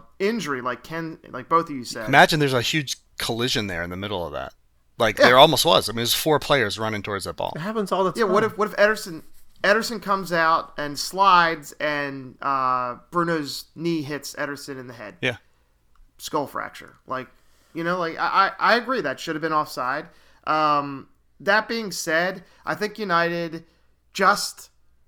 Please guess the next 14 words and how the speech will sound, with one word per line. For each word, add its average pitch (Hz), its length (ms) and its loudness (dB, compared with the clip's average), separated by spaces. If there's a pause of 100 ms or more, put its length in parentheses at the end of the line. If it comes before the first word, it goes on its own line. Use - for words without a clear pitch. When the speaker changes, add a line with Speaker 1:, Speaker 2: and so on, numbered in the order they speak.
Speaker 1:
had 175 280 2
a, 160 300 2
had 170 180 0
a 156 60 -4
little 156 320 -2
bit 180 160 -2
of 170 80 -2
a 165 60 -4
better 160 240 0
game, 151 240 -6
like 143 160 -6
you 147 100 -10
said. 143 400 -6 (380)
Um, 139 580 0